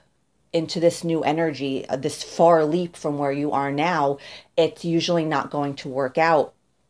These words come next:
Because think about it. If you were capable of existing in that high energy, just like flipping a switch, and you could just easily get to that, that place, you probably would have done it already. You wouldn't be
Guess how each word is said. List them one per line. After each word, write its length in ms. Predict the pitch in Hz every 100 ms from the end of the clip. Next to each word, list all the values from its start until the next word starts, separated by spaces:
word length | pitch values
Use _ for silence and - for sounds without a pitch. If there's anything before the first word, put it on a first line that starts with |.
| -
Because 260 | - 180
think 220 | - 196
about 320 | 196 135 131 127
it. 220 | 120 - _ - _ _ _ _ _ -
If 200 | 175 208
you 100 | 208
were 140 | 208
capable 560 | 208 185 180 165 190 185
of 160 | 151
existing 580 | 156 139 160 160 - 165
in 120 | 151
that 160 | 147 131
high 280 | - 147 147
energy, 680 | 147 147 151 165 180 190 175 _ _ _ _ _ _ _ _ _ _
just 560 | - 151 - - - -
like 180 | 151 -
flipping 380 | 175 156 147
a 60 | 151
switch, 680 | 147 - 165 180 - - -
and 120 | 143
you 60 | 147
could 140 | 143
just 160 | 160 143
easily 380 | 151 156 160 160
get 260 | 147 147 -
to 100 | 156
that, 240 | 165 - _
that 220 | 139 -
place, 520 | - 160 196 - - _ _ _
you 120 | 156
probably 380 | - 151 143 156
would 180 | 147 147
have 120 | 127
done 180 | 151 175
it 120 | 151
already. 360 | 135 131 123
You 260 | 120 127 143
wouldn't 340 | 147 147 131
be 400 | 131 139 139 139